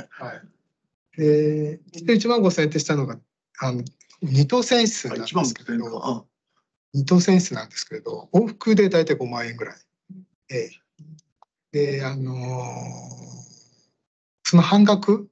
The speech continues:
Speaker 2: が二万五千円。でも二万五千円だとちょっと高いかなっ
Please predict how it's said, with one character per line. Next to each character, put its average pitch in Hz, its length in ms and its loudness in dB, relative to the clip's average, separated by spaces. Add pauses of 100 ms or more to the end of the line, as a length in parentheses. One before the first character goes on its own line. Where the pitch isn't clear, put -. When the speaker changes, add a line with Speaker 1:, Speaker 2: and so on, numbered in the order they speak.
(300)
Speaker 2:
が 143 100 0
二 135 120 2
万 135 240 0
五 - 80 -20
千 - 220 -20
円。 - 80 -20 (760)
で 151 80 0
も 135 60 2
二 131 100 2
万 240 180 6
五 202 100 4
千 180 140 2
円 156 60 0
だ 165 120 2
と 117 340 -8 (100)
ち - 120 -10
ょ - 20 -4
っ - 20 -4
と 131 120 -8
高 127 260 -8
い 127 80 -4
か 104 160 -10
な - 180 -20
っ - 60 -20